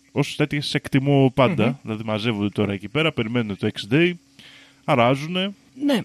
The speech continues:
Speaker 2: και τώρα θα έρθω εγώ ξανά να το πω. Παιδιά, μα, να μαζευτούμε, να κάνουμε κι εμείς μια θρησκεία. Άμα θέλετε, στείλτε μήνυμα, μπείτε στο chat, γράφτε, πείτε μας.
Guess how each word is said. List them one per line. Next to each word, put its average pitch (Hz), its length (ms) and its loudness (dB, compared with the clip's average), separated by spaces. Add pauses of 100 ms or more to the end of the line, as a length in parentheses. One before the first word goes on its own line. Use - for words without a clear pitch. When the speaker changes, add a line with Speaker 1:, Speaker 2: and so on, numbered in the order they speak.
(240)
Speaker 2:
και 226 140 0
τώρα 269 220 2
θα - 80 0
έρθω 233 140 2
εγώ 220 100 0
ξανά 202 360 4
να 143 60 4
το 127 80 0
πω. 151 280 2 (180)
Παιδιά, 180 580 -2 (120)
μα, 170 180 4
να 160 100 6
μαζευτούμε, 165 840 4 (380)
να 147 120 0
κάνουμε 185 280 6
κι 156 100 2
εμείς 170 300 4
μια 139 380 4
θρησκεία. 127 580 -2 (120)
Άμα 135 180 2
θέλετε, 135 300 2
στείλτε 139 280 2
μήνυμα, 135 340 6
μπείτε 139 180 2
στο - 120 -8
chat, 139 200 0
γράφτε, 131 260 -4
πείτε 135 160 -4
μας. 143 180 0